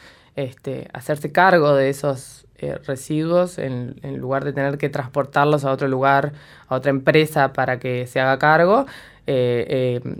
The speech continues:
la idea es que el matadero se haga cargo en el, en el mismo lugar y lo transforme, a la vez que lo degrada, lo transforma en biogás, este, que puede utilizar la propia empresa, la propia industria lo puede utilizar para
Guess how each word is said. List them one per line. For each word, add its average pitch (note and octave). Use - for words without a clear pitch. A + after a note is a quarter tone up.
la C3+
idea C3+
es C#3
que C#3+
el C#3
matadero C3+
se C3
haga C3
cargo C3
en B2
el, B2
en C#3
el C3
mismo E3
lugar F3
y E3
lo C#3+
transforme, C#3+
a C3+
la C3+
vez E3+
que F3+
lo E3+
degrada, F#3+
lo E3+
transforma C#3
en B2+
biogás, C#3
este, C3
que D#3
puede D#3
utilizar D#3+
la C3
propia D3
empresa, D#3
la C3
propia C#3
industria D#3+
lo D3
puede C#3+
utilizar C#3+
para F3